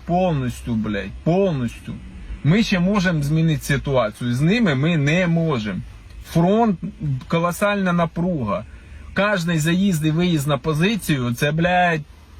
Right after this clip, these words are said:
це добрий вечір. Уже плануй, не плануй, получиш. Я вам скидую відео, як заїжджають, стільки техніки попало, ну, і так далі.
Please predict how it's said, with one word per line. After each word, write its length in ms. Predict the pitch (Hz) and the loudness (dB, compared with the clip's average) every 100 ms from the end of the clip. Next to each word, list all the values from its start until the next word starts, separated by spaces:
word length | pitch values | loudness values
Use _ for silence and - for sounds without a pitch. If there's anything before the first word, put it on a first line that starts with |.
| - - - - - - | -20 -20 -20 -20 -20 -10
це 140 | - 175 | -2 0
добрий 380 | 185 185 190 185 | 2 2 0 0
вечір. 460 | 175 117 - 113 | 0 -2 -2 -2
Уже 600 | 135 151 185 180 165 143 120 | 0 2 2 2 0 -2 -2
плануй, 360 | 170 190 226 208 | 0 2 2 2
не 100 | 180 | 0
плануй, 420 | 170 170 208 196 | 0 2 2 2
получиш. 680 | 151 156 170 147 131 - - - - | 0 0 0 -2 -6 -10 -14 -16 -6
Я 180 | - 160 | 0 2
вам 320 | 175 151 143 | 2 -2 -4
скидую 440 | 147 - 175 165 180 | -6 -2 0 2 2
відео, 380 | 254 202 160 151 | 0 2 2 2
як 140 | 131 | 0
заїжджають, 720 | 139 143 143 151 156 120 - | -2 0 0 2 2 0 -6
стільки 340 | - 170 190 | -4 -2 -2
техніки 460 | 165 190 175 143 143 | -2 -2 -2 -2 -2
попало, 420 | 139 123 139 127 | -2 0 0 0
ну, 140 | 127 127 | 0 -2
і 300 | 131 131 139 | -2 -4 -2
так 200 | 151 135 | -4 0
далі. 200 | 131 | -2